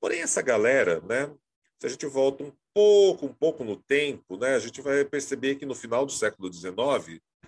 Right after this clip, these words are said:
as runas, a gente tem o que a gente chama de um,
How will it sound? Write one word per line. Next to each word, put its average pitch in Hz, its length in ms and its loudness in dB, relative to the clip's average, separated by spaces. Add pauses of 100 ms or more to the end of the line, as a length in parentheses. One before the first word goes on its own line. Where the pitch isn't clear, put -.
(320)
as 139 180 0
runas, 156 1040 2
a 143 80 2
gente - 200 -12
tem 147 140 -6
o 143 60 -4
que 151 80 -4
a - 20 -2
gente - 160 -6
chama 151 220 -2
de 147 340 -2
um, 143 800 -6